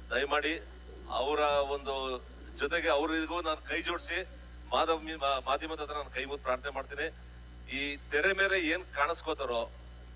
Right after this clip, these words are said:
ಅದ್ರ ಹಿಂದೆ ಇರೋರ್ನ ದಯಮಾಡಿ ನೀವು ಸ್ವಲ್ಪ ಅವ್ರಿಗೂ ಒಂದು ಪ್ರಾಮುಖ್ಯತೆ ಕೊಡು, ಅವ್ರಿಗೂ ಜನಗಳೇ ತಿಳಿಸ್ಬೇಕು ಇಂಥವ್ರು ಮಾಡಿದ್ದಾರೆ, ಇಂಥವ್ರು ರೈಟರು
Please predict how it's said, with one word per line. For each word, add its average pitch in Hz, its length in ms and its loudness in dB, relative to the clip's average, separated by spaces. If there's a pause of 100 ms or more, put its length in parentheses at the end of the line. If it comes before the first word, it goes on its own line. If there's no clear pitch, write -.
ಅದ್ರ 127 240 0
ಹಿಂದೆ 233 520 0
ಇರೋರ್ನ 190 480 4
ದಯಮಾಡಿ 170 540 2
ನೀವು 165 140 -2
ಸ್ವಲ್ಪ 143 240 -6
ಅವ್ರಿಗೂ 139 300 -2
ಒಂದು 151 240 -2
ಪ್ರಾಮುಖ್ಯತೆ 165 720 0
ಕೊಡು, 123 300 -2 (280)
ಅವ್ರಿಗೂ 180 360 4
ಜನಗಳೇ 185 360 2
ತಿಳಿಸ್ಬೇಕು - 720 -4 (260)
ಇಂಥವ್ರು 143 300 0
ಮಾಡಿದ್ದಾರೆ, 135 320 0
ಇಂಥವ್ರು 127 440 0
ರೈಟರು 143 500 0